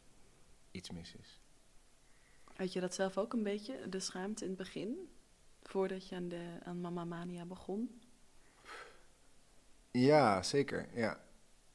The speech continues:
Speaker 1: Ja, ik praatte daar liever niet over. En die film, die kwam er gewoon in één keer uit in een paar weken. En, ehm, toen had ik wel een probleem. Want toen had ik iets gemaakt wat,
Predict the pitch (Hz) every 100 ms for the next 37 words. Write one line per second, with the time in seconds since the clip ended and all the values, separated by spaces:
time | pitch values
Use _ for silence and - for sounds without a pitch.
0 | - - 104 76 - 110 117 117 107 98
1 | 101 104 107 104 104 - 87 87 85 92
2 | - - - - - - - - - -
3 | 92 92 92 - 107 101 98 101 98 95
4 | 101 95 95 92 90 - - - - -
5 | - - 107 101 98 98 90 117 120 110
6 | 113 113 110 113 117 139 156 - - -
7 | - - - - - - - - - -
8 | - - - - 196 98 - 95 135 95
9 | 196 92 190 92 92 - 113 104 87 98
10 | 80 104 113 110 90 - 110 101 101 110
11 | - 117 127 127 - 120 -